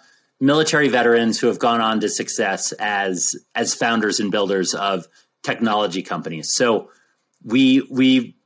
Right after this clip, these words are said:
will look forward to talking about your actual military service and, and then going into the, the, the time at ProTennis. So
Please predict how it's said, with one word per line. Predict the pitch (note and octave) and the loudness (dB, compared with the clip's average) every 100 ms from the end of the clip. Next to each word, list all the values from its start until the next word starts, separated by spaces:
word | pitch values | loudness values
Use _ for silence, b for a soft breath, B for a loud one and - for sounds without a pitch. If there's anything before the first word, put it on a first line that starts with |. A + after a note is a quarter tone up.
| _ _ _ _ - | _ _ _ _ -16
will | C#3 C#3+ C3+ | 0 2 4
look | C#3+ - | 2 -2
forward | - C#3 C3 B2 | 0 4 4 2
to | B2 | -2
talking | - B2 B2 A#2+ | 0 0 2 0
about | A2+ A2 A#2 A#2 | 2 0 0 0
your | A#2 A#2+ A2 G#2 B B _ | 2 4 4 0 B B _
actual | A#2+ B2 - D3 B2 A#2+ A2+ A2 | -4 -2 -2 0 2 4 2 0
military | A2 A#2 C3 C3+ C#3 C#3 | 2 2 2 2 2 2
service | D3+ D3 D#3+ - | 0 2 2 2
and, | B2 A#2 | 2 2
and | A2+ A#2 A#2+ | 2 2 2
then | A#2 | 0
going | A2+ A#2+ A#2 A2+ | 2 2 2 0
into | A2+ A2 - A#2 G2+ G2 F#2 B B B - | -2 -2 -2 0 0 0 -2 B B B -4
the, | A#2 A#2 G#2 G#2+ - - | 2 2 2 0 -4 -8
the, | A#2 A2 G#2 G2+ | -2 2 2 -2
the | - A2+ | -4 -4
time | - A2 G#2+ G#2+ | 0 0 0 -2
at | G2+ - | -4 -2
ProTennis. | A2 F#2+ A2 F#2+ | -4 -2 -4 -4
So | - C3 A2+ | 0 0 0